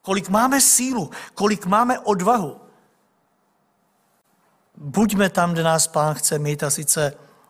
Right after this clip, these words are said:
na místě vděčných. Zastavme se a řekněme si, pojďme si zrekapitulovat boží požehnání.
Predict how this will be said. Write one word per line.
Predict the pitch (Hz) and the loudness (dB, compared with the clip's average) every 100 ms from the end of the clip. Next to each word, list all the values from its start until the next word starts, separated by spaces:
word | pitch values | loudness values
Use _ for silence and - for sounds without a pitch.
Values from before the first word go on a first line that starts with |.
| _ _ _ _ _ _ | _ _ _ _ _ _
na | 156 147 | -2 0
místě | 147 - - 127 - _ _ - | 0 0 -2 -8 -12 _ _ -18
vděčných. | 151 151 - - 123 - - - _ _ _ _ _ _ _ _ _ _ _ _ _ _ _ _ _ _ _ _ _ _ _ _ _ _ _ _ _ _ _ _ _ | -8 -6 -6 -8 -10 -16 -20 -20 _ _ _ _ _ _ _ _ _ _ _ _ _ _ _ _ _ _ _ _ _ _ _ _ _ _ _ _ _ _ _ _ _
Zastavme | 160 165 190 190 190 | 0 0 0 -2 0
se | 202 | 0
a | 175 | -2
řekněme | 175 185 175 | -4 -2 0
si, | - 185 156 - _ _ _ _ | 0 0 -8 -12 _ _ _ _
pojďme | 190 208 220 | 0 2 2
si | 196 180 | 2 0
zrekapitulovat | 170 160 156 - 143 151 135 131 | -2 0 -2 -4 -8 -6 -6 -8
boží | 131 127 127 | -10 -12 -14
požehnání. | - 120 113 - - - | -16 -16 -16 -14 -16 -16